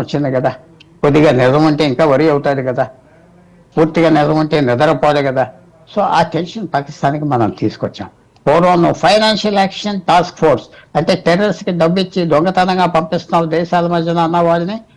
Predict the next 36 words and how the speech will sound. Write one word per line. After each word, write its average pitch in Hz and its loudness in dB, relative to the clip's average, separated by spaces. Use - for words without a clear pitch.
ఆ 135 0
బ్యాంకింగ్ 190 -2
సిస్టమ్ 175 -6
నుంచి, 175 -4
దాని 165 2
నుంచి 175 -4
తీసేసి 185 -2
బ్యాన్ 175 2
చేసేది 165 0
ఉంటే 160 -4
చేశారు. 233 0
మళ్ళీ 254 2
రెండు 208 0
సంవత్సరాల 202 2
బట్టి 190 -2
మేమంతా 170 0
దిద్దుకున్నామని, 175 0
మంచి 151 -4
వాళ్ళే 175 2
అయిపోయామని 156 0
చెప్తే 139 -4
మళ్ళీ 165 2
రానిచ్చారు. 117 -2
ఇప్పుడు 160 -2
మళ్ళీ 190 4
ఇప్పుడు 220 0
భారతదేశం 190 0
వీళ్ళు 160 0
ఎలాంటి 170 0
పనులు 170 0
చేస్తున్నారని 165 0
చెప్పగానే 160 -2
మళ్ళీ 175 0
డిఫెండ్ 190 -4
చేసుకోవాలి. - -8
ఆ 143 4